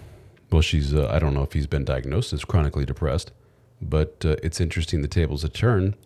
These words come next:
One way of looking at this is I have a fun-loving, kind of boyish Peter Pan over there ready to go out and, and have fun and tackle the world, uh, fun-wise, not necessarily job-wise,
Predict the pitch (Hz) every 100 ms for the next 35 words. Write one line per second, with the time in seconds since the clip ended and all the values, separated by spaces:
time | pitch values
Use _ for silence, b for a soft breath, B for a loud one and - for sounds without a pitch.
0 | _ _ 85 90 101 76 80 80 78 -
1 | 90 90 82 - 90 90 76 - 104 98
2 | 95 87 85 80 b b b b - 101
3 | 85 71 98 110 95 90 - 101 85 -
4 | 123 135 113 101 90 85 87 90 87 90
5 | 82 85 95 90 87 - 82 76 b b
6 | b b - 87 98 - 101 92 87 98
7 | 87 82 98 127 95 92 b b b b
8 | _ - - - 143 92 65 80 92 80
9 | 78 73 71 78 67 67 98 80 65 78
10 | -